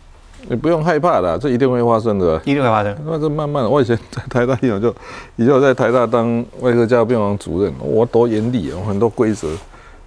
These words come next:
Speaker 1: 他后来去当市长，再回去看，我天哪，说这个很多都被改掉了。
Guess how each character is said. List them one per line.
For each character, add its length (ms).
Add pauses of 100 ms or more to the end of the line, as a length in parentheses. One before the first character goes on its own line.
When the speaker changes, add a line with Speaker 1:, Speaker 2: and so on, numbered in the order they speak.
Speaker 1:
他 100
后 140
来 60
去 100
当 200
市 180
长， 140
再 120
回 160
去 120
看， 280
我 80
天 200
哪， 120
说 180
这 120
个 80
很 100
多 140
都 100
被 140
改 160
掉 220
了。 60